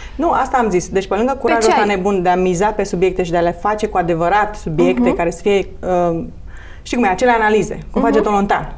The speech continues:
Speaker 1: Și avem nevoie de această educație ca oamenii să aprecieze ceea ce citesc, să susțină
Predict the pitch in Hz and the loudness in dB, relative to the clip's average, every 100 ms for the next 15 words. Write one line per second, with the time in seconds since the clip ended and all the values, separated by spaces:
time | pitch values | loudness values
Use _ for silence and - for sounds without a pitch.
0 | - - 208 226 269 233 233 202 190 214 | -12 -4 0 2 2 2 2 2 0 -2
1 | 214 202 175 202 208 208 180 180 202 202 | 2 0 2 -2 0 0 2 2 4 2
2 | 180 165 208 - - - - - - 226 | 0 0 -2 -8 -12 -16 -16 -14 -6 -2
3 | 208 214 208 233 254 202 190 175 170 170 | 2 2 2 4 4 4 2 2 0 0
4 | 196 196 - 196 202 185 - 233 | 0 -2 -2 -2 -2 -4 -2 0